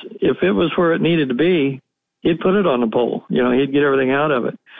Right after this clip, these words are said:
But that wasn't his goal in practice. Hi-, his real goal was work on the race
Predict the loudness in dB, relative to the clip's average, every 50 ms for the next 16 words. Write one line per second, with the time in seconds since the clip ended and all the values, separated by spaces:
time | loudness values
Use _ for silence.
0 | -20 -20 -20 -20 -20 -10 -4 0 0 0 0 0 0 0 0 0 0 0 2 2
1 | 2 2 0 0 2 2 0 0 -2 -2 0 0 2 2 2 2 2 2 0 0
2 | -2 -2 0 0 0 -2 -4 -6 -10 -10 -10 -12 -16 -20 -20 -18 _ -4 -2 0
3 | 0 0 0 0 0 2 2 2 2 2 2 2 2 2 2 2 2 2 2 0
4 | -2 -4 -8 _ _ _ _ _ _ _ _ _ _ _ _ _ _ _ _ -2
5 | -2 0 0 0 0 2 2 2 2 0 0